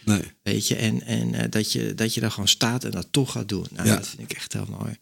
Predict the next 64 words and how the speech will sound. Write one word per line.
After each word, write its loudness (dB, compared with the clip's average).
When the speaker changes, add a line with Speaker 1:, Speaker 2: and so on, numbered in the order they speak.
Speaker 2:
Dus 2
hey 6
Joost, 2
ik -6
wil 2
je 4
bedanken 2
voor 0
dit, 4
voor 2
dit 4
Speaker 1:
Dus 0
het 4
Speaker 2:
gesprek. 10
Speaker 1:
gaat 12
zo 12
snel. 10
Speaker 2:
Ja, 10
het 4
gaat 4
zo 10
snel, 6
jongen. 10
We 10
zitten 6
gewoon 10
al, 8
ik 4
weet 6
het -2
niet, 0
ik -6
let 0
nooit -4
zo -2
op -6
de -6
tijd. 0
We 2
zitten 2
al 4
een 4
uur 8
te 2
praten. 4
Speaker 1:
Ja, 6
bizar. 2
Dat 6
zijn 10
echt 6
fellows 10
ook. 6
Dat 6
is 4
gewoon 6
een 6
wup. 8
Speaker 2:
Ja, 10
maar 10
zo 12
Speaker 1:
<laughs> 2
Ja. -
Speaker 2:
gaat 4
het. 6